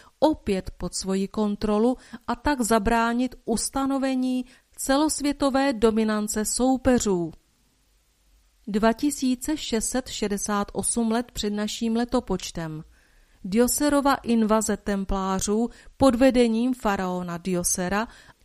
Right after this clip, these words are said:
a pod správou Galaktické federace do egyptské Sakary,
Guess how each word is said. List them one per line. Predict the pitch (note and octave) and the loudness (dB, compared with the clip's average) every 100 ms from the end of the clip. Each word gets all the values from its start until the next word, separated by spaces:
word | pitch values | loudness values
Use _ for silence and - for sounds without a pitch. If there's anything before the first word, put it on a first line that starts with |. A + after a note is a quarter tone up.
| - | -4
a | G#3+ | -2
pod | G#3 - D4+ | -2 2 2
správou | - - A#3 G#3+ G#3 G#3+ A#3+ | 2 0 2 2 2 2 0
Galaktické | G3+ G3+ F#3+ - F#3 - F#3+ F3+ | 2 0 0 -4 -8 -4 -4 -6
federace | - F#3+ F#3+ F#3+ F#3+ - A3 C4 - _ - | -2 0 0 -2 -4 -4 -4 -4 -8 _ -12
do | G3 A3 | 0 2
egyptské | - B3+ C#4+ - - C4+ C4+ C4 | 2 -2 -2 -4 -8 -4 -2 -2
Sakary, | - B3 - C#4 A#3+ F3 | -4 -4 -2 -2 0 -2